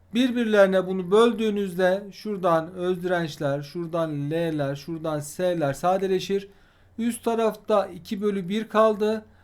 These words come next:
Alt tarafta ise bir bölü üç kaldı. Üsttekini aynen yazıyorum.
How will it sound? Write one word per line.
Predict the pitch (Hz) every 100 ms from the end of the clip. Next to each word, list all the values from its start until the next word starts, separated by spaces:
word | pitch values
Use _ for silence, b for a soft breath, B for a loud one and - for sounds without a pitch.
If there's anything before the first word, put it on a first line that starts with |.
| b _
Alt | 202 247 247
tarafta | 226 214 202 -
ise | 208 185 - 185 190 214 - _ _ _ -
bir | 208 226 202 185
bölü | 180
üç | 208 208 -
kaldı. | 170 131 110 104 107 b b b b -
Üsttekini | 220 220 - 226 220 202
aynen | 175 175 190 196 190
yazıyorum. | 190 202 214 214 202 208